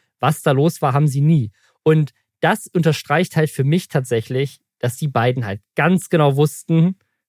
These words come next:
also weiß ich nicht, vielleicht hatten sie auch wirklich Beziehungsprobleme zu einem ganz seltsamen Zeitpunkt, einfach zufällig und haben sich dann wieder vertragen kurz danach.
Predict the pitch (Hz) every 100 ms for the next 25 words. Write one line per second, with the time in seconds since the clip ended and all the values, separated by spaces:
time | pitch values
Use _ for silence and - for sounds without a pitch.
0 | _ 131 127 113 117 120 98 147 180 240
1 | 190 170 151 143 147 - 147 - 139 139
2 | 131 123 - _ - 156 135 143 165 156
3 | - _ _ _ _ - 127 151 185 -
4 | 156 151 - 139 160 - 165 160 143 135
5 | 135 - 185 190 190 180 180 151 143 151
6 | 143 151 139 139 135 131 131 151 160 165
7 | 165 165 151 165